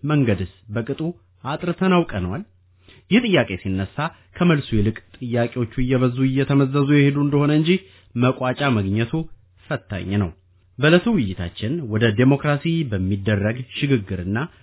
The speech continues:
ቁልፍ ናቸው በሚባሉት ተዋናያንና ስጋቶቹንና መልካም ዕድሎቹን አንስተን ቆይታ እናደርጋለን። በውይይቱ የሚሳተፉት የዋዜማ ባልደረቦቼ መስፍን ነጋሽና ደረሰ ጌታቸው ናቸው። መስፍን እውቅ ጋዜጠኛና የፖለቲካ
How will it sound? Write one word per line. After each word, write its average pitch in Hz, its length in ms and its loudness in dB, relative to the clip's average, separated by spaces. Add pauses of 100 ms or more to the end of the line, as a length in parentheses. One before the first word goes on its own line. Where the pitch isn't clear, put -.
(140)
ቁልፍ 180 320 2
ናቸው 107 340 0
በሚባሉት 101 600 0
ተዋናያንና 135 600 2 (460)
ስጋቶቹንና 104 800 0
መልካም 147 360 0
ዕድሎቹን 95 480 -2
አንስተን 120 420 -2 (260)
ቆይታ 170 360 -4
እናደርጋለን። 98 720 0 (520)
በውይይቱ 113 580 4
የሚሳተፉት 202 800 2
የዋዜማ 170 480 2
ባልደረቦቼ 113 640 0 (500)
መስፍን 143 320 0
ነጋሽና 92 480 -2 (180)
ደረሰ 120 380 0
ጌታቸው 156 420 -2
ናቸው። 82 300 -12 (440)
መስፍን 98 400 0 (360)
እውቅ 139 200 -2
ጋዜጠኛና 95 640 -2 (200)
የፖለቲካ 120 480 0